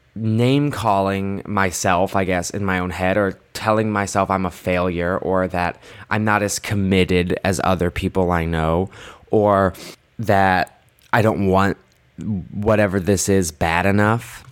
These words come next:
So I've decided that on weeks like this, where I'm, um, not interviewing anybody, I'm gonna put out, um, I thought about calling them, like, mini-sodes, like, uh, what other podcasts do, but it's, it's not a mini-sode. I mean, it's gonna be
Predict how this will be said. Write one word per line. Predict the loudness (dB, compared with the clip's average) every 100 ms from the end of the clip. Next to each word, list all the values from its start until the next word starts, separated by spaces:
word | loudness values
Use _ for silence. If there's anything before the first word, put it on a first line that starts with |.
| -14
So | -4 0
I've | 0 -2
decided | -4 -2 0 0 -4 -4
that | 0 0 -2 -8 -20 _ _
on | 0 2
weeks | 2 0 0 -2
like | -2 -2
this, | -2 0 -2 -8 -12 -16 -6
where | 0 2 2 2 0 0
I'm, | -2 -2 -2 -6 -6
um, | -8 -8 -8 -10 -14 _ -10
not | -4 -4 -4
interviewing | -6 -6 -6 -6 -4 -4
anybody, | -6 -8 -8 -8 -8 -8 -10 -12 _ -6
I'm | -4 -2 0
gonna | 2 0
put | -2 -4
out, | 0 0 -2 -4
um, | -6 -6 -8 -10 -16 _ _ -20 _
I | -2
thought | 2
about | 2 2
calling | 2 4
them, | 4
like, | 2 0
mini-sodes, | -2 0 -2 0 2 2 0 -4 -12 -10
like, | -4 -4 -2
uh, | -2 0
what | 2
other | 2 2 -2
podcasts | -4 -8 -6 -6 -4
do, | -2
but | 2 4
it's, | 4 2
it's | 0 2
not | 2
a | 2
mini-sode. | 2 0 -2 -2 0
I |
mean, | 2 0
it's | -2 -2
gonna | 0 0
be | -2 -4